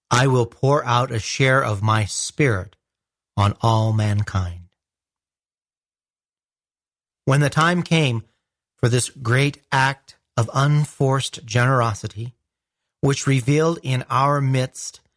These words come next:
the only begotten Son, clothed with flesh on this earth, a man born of woman, in accordance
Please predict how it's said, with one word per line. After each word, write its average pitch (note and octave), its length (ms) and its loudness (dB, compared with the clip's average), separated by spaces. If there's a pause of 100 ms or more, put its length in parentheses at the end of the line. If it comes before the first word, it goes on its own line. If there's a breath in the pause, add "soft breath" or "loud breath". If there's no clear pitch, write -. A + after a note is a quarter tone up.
(420)
the C3 140 0 (100)
only D#3+ 380 2
begotten B2+ 640 0
Son, G#2+ 580 0 (220 soft breath)
clothed D3 480 0
with A#2+ 200 -2
flesh - 600 -2 (380)
on G#2+ 160 2
this C3+ 320 -2
earth, G#2+ 260 -2 (420)
a A2+ 40 0
man C3+ 480 0
born C#3 460 -2
of B2+ 260 -8
woman, A2 360 -2 (280)
in B2+ 100 2
accordance D#3 580 0